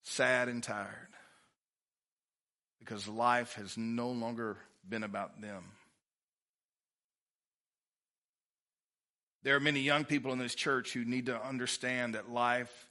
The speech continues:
is not about you. Life is about God. Life is about bringing honor and glory to God. Life is about singing the praises of God.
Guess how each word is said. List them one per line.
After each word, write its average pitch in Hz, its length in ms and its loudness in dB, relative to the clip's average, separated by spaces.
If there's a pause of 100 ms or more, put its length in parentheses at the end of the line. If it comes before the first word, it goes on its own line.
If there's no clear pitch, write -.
(280)
is 107 180 -8
not 110 380 -2 (540)
about 95 340 -6
you. 92 220 -16 (2750)
Life 120 300 2
is 113 140 -4
about 110 340 0
God. 107 420 -2 (800)
Life 123 260 2
is 120 120 -6
about 113 240 -2
bringing 120 360 -4
honor 123 380 -2
and 110 220 -8
glory 120 440 -4
to - 160 -12
God. 90 420 -12 (1300)
Life 139 320 8
is 120 140 0
about 120 540 2
singing 143 420 0
the 117 80 -6
praises 131 680 0
of 104 180 -12
God. - 460 -14